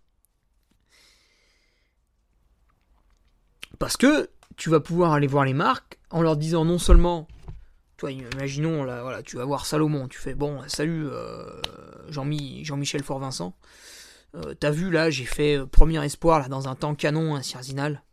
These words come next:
T'as vu, euh, c'est bien, en plus, je suis jeune, j'ai une marge de progression et tout. » Euh, puis, euh, ne parlons pas que du côté sportif, regarde, tu vois, j'ai, j'ai, j'ai, je publie régulièrement, j'ai une petite audience, machin,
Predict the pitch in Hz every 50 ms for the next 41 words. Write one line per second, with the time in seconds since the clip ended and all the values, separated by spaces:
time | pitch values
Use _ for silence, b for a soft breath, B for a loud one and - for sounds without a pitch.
0 | _ B B B B B B B B _ _ _ _ _ _ - 147 139 156 165
1 | 165 147 131 135 - - 143 147 156 151 139 135 139 139 - - 151 - - -
2 | 139 143 160 160 165 151 139 139 135 139 143 139 143 139 143 - - - 165 151
3 | 147 147 - - 170 151 143 - 185 220 - _ _ B B B B B B B
4 | B B B B B B B B B _ - 180 170 165 160 - - - - _
5 | - - 170 160 151 143 135 117 - 85 78 76 73 69 - - - - - -
6 | - - - - - - - 180 180 165 202 180 190 196 175 208 202 185 170 165
7 | - 185 - 170 160 - - 175 147 - - 226 214 - - 165 156 151 170 190
8 | 208 196 151 - - 160 165 156 147 139 135 131 135 135 139 - - - 104 98
9 | - - - - - - 180 160 160 156 - - - 170 185 208 220 185 170 160
10 | 151 175 165 175 160 151 165 175 185 190 196 196 - 156 147 147 147 143 143 147
11 | - 156 139 151 - - _ _ - - - - 170 156 147 165 165 170 175 -
12 | 160 151 143 - - 160 165 175 180 175 170 -